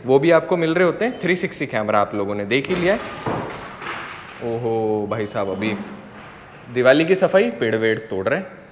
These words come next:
<laughs> So, so पेड़ वेड़ की छंगाई करना एक बहुत अच्छी चीज़ है, बीच में ऑफ द टॉपिक,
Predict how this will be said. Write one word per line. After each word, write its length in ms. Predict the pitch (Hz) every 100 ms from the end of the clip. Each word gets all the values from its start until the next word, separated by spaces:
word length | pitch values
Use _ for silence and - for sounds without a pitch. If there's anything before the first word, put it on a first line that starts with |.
| - -
<laughs> 680 | - 143 320 - - - - - - - - -
So, 40 |
so 80 | 139 139
पेड़ 180 | 131 123
वेड़ 200 | 135 135
की 160 | 135
छंगाई 360 | - 143 123 143
करना 260 | 170 147 151
एक 160 | 147
बहुत 180 | 107 110
अच्छी 180 | 120 135
चीज़ 260 | 135 135
है, 180 | 165 170 -
बीच 180 | 95 92
में 200 | 107 101 - - -
ऑफ 140 | 113
द 60 | 117
टॉपिक, 400 | 120 104 127